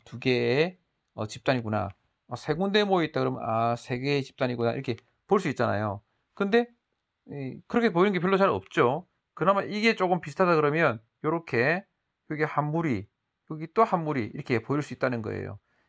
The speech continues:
이런 식으로 그 어떻게 보면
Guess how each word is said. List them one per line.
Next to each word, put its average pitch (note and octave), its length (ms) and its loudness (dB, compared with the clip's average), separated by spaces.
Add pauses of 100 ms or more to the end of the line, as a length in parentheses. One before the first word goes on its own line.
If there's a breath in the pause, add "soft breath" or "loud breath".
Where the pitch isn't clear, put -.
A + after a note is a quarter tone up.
(100)
이런 A#3+ 280 4
식으로 D3 520 2 (800 loud breath)
그 C#3 720 -4
어떻게 C#3+ 220 -6
보면 C#3 520 -2